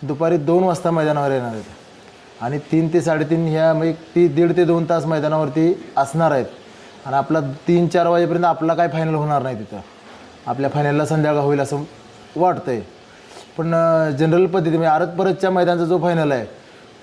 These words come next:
तो त्या दिवशी, त्या काळामध्ये, त्या टायमिंगमध्ये मी तो फायनल घेणार आहे. पण एकच फायनल त्यावेळेस होईल, दुसरा फायनल आपला संध्याकाळी उशिरा होणार आहे, त्यामुळं बक्षीस समारंभ मैदान होणार नाही, होणार नाही. पण आमच्या,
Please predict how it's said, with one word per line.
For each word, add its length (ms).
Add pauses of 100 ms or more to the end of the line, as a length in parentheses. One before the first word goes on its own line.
तो 100
त्या 200
दिवशी, 280
त्या 220
काळामध्ये, 460
त्या 100
टायमिंगमध्ये 540
मी 100
तो 140
फायनल 280
घेणार 280
आहे. 120 (680)
पण 80
एकच 480
फायनल 320
त्यावेळेस 460
होईल, 320 (220)
दुसरा 300
फायनल 220
आपला 180
संध्याकाळी 400
उशिरा 280
होणार 220
आहे, 100
त्यामुळं 360 (500)
बक्षीस 300
समारंभ 360
मैदान 240
होणार 240
नाही, 300
होणार 260
नाही. 180 (840)
पण 180
आमच्या, 520